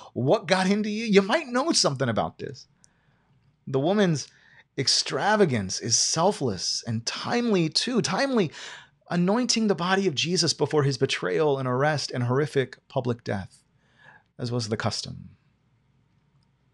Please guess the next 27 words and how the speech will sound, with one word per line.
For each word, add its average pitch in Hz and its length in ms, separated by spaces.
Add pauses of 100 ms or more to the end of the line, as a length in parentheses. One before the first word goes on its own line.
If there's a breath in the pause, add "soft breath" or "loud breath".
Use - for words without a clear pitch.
(920)
Perhaps 143 400
when 131 160
we're 131 100
met 135 320
by 113 140
Jesus 117 480
and 113 100
we 123 120
experience 131 640 (300 loud breath)
the 127 100
abundance 139 480
of 120 120
his 151 540
generosity 107 800 (920)
and 117 100
his 160 360
love, 69 380
his 185 280
mercy, 95 380 (280 loud breath)
how 135 100
he 156 80
gives 156 380
of 156 100
himself 117 560
to 120 80
the 107 100
poor, 101 540